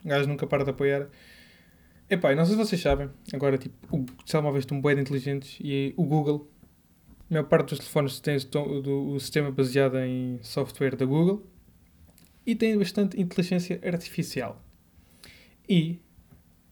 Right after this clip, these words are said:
às vezes, acontece, depois de um jogo do Sporting, aparecer-me, tipo, o resultado do Sporting, só, tipo, durante uma semana. E quais é que são os resultados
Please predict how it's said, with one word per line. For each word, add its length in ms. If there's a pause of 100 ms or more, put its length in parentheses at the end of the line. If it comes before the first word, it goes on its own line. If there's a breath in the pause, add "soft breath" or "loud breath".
às 220
vezes, 320
acontece, 420
depois 280
de 80
um 20
jogo 220
do 60
Sporting, 520 (220)
aparecer-me, 480
tipo, 260
o 220
resultado 460
do 60
Sporting, 440
só, 100
tipo, 220
durante 260
uma 140
semana. 500 (640 soft breath)
E 60
quais 200
é 40
que 80
são 100
os 80
resultados 640